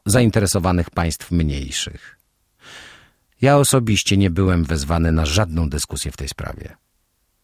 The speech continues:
Tylko od mego kolegi Paderewskiego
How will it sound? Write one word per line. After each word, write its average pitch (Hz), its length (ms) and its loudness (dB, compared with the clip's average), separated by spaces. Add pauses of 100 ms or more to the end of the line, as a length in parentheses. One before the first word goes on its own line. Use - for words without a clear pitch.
(400)
Tylko 147 280 4
od 113 100 2
mego 117 240 4
kolegi 82 460 0 (180)
Paderewskiego 90 800 0